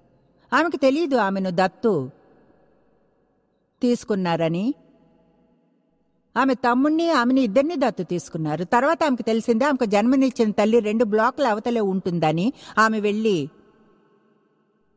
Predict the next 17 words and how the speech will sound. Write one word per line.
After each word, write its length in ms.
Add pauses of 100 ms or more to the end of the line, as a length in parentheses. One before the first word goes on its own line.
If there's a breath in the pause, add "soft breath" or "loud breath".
(320)
ఆమెను 280
కలవాలనుకుంటే 840
ఆమె 220
కృష్ణ 320
కలవాలనే 580
ఆసక్తే 500
లేదంది. 680 (1200)
ఆమె 200
బర్త్ 340
సర్టిఫికెట్లో 680
ఎలా 240
ఉంది, 240
పేరు 280
లేదు, 220
ఎవరికీ 420
అవసరం 440
లేదు. 340